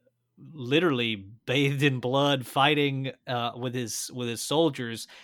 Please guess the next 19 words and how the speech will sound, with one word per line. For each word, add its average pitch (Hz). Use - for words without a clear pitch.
And 131
there's 139
another 143
scene 131
earlier 120
on 135
where 120
the, 110
the 107
Dauphin, 123
the 110
Prince 117
of, 107
the 110
Prince -
of 110
France, 131
uh, 117
is 123